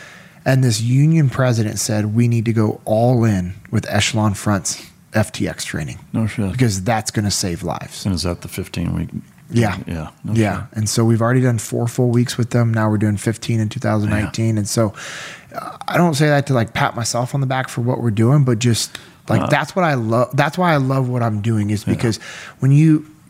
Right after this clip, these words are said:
Speaker 1: that's fulfilling. I guess that's what I'm trying to get to, is, like, I
Speaker 2: Yeah.
Speaker 1: it's the closest I've had since the teams is, as far as fulfillment, because you know you're, you're making a difference. And if we can take the lessons that you and I have learned overseas,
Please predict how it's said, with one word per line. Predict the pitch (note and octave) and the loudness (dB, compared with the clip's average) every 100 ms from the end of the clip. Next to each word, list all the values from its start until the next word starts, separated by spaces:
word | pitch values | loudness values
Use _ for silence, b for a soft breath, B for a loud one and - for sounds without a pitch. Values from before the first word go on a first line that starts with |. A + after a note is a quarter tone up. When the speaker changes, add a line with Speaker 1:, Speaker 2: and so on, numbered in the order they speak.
| - - | -12 -2
Speaker 1:
that's | C#3+ C#3+ | 0 -2
fulfilling. | - B2+ - A2 D2+ - - | -4 -6 -2 -4 -4 -8 -2
I | G#2+ | 0
guess | A#2 G#2 | 2 0
that's | A#2 - | -2 -2
what | A2+ | -2
I'm | G#2 | -2
trying | A2 G2 | -2 -2
to | |
get | G2 - | -4 -4
to, | - G#2 | -4 -2
is, | G2+ | 0
like, | G2+ - - | -2 -4 -4
I | |
Speaker 2:
Yeah. | F#2+ F2+ - | -4 -4 -2
Speaker 1:
it's | C3 A#2 - | 0 0 -2
the | C3 | -2
closest | - D#3 C#3+ C3 | 0 2 2 0
I've | B2 A#2+ | 0 0
had | B2+ A#2 | 0 0
since | B2+ A#2 | -2 -4
the | G#2 | -4
teams | - C#3+ B2 A2 | -2 0 2 0
is, | G#2 G2 | -2 -4
as | A2+ | -4
far | - A#2+ G#2+ | -2 0 0
as | |
fulfillment, | - F#2+ E3 F3+ B2 A2+ B B B B - | -4 -4 0 2 2 0 B B B B -2
because | A#2+ C3 A#2+ | 2 2 2
you | C3+ | 2
know | C3 C3+ | 4 4
you're, | B2+ A#2+ A2+ | 4 2 0
you're | A#2 A2+ | 0 2
making | G#2+ A2 G2+ | 2 0 -2
a | |
difference. | G#2 F#2 D2 - F2+ | 0 -2 -6 -10 -4
And | G#2 | -2
if | C3 | 2
we | F3 | 2
can | G3 | 0
take | F3+ D3 C#3 | -2 -4 0
the | |
lessons | A#2 A2+ A#2 A#2 G#2 G#2 | 0 0 0 -4 -4 -4
that | F2 - - | -6 -8 -6
you | A2 A#2+ | 0 2
and | B2 | 4
I | A#2 | 2
have | A2 G#2+ | 0 0
learned | G#2+ G#2 | 0 0
overseas, | G2+ F#2 - - - | -2 -2 -4 -6 -8